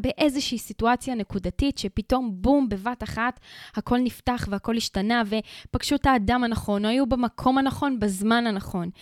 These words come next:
היא זו שבחרה להרים יד, היא זו ש-, הסכימה לעלות לבמה, הסכימה לשתף מה מפריע לה, מה היא רוצה להשיג,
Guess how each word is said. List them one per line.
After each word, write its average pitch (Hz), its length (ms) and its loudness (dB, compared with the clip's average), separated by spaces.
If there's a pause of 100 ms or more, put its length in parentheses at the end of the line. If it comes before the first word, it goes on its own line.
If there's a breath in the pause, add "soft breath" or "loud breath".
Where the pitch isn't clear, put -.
(260 loud breath)
היא 302 220 6
זו 277 140 6
שבחרה 233 540 2
להרים 214 380 2
יד, 190 260 0
היא 247 240 2
זו 240 200 2
ש-, - 120 -4 (680 loud breath)
הסכימה 311 460 2
לעלות 226 320 2
לבמה, 190 360 0 (100)
הסכימה 302 440 0
לשתף 240 540 0 (160)
מה 226 240 0
מפריע 220 480 0
לה, 214 100 0
מה 214 180 -2
היא 269 120 0
רוצה 233 320 -2
להשיג, 262 460 -2